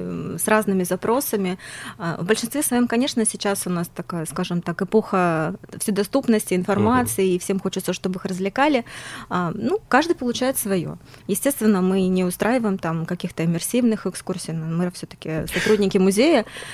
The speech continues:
Speaker 1: но запросы бывают и такие.
Speaker 2: Буквально вчера мы выдавали на гора статистику, что у нас увеличивается количество туристов в Китай, Вьетнам, Арабские Эмираты, Иран, э, э, и что-то там ещё,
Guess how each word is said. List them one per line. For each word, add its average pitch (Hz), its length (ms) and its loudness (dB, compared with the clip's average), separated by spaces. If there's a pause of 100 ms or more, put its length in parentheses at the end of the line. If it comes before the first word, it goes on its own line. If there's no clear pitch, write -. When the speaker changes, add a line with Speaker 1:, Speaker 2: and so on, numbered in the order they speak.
(160)
Speaker 1:
но 214 80 4
запросы 233 400 6
бывают 214 300 2
и - 20 -4
такие. 135 280 4
Speaker 2:
Буквально 165 440 6
вчера 156 560 6
мы 110 380 6
выдавали 104 640 4
на 104 160 4
гора 113 300 4
статистику, 113 680 0
что - 240 0
у 123 60 4
нас 123 220 4
увеличивается 107 680 2
количество 101 720 2
туристов 113 480 0
в - 60 -18
Китай, 143 520 4
Вьетнам, 117 600 4
Арабские 107 460 0
Эмираты, 123 520 4 (140)
Иран, 120 440 6
э, 92 280 2
э, 80 420 2
и - 20 -4
что-то 120 260 0 (100)
там 101 80 4
ещё, 107 540 2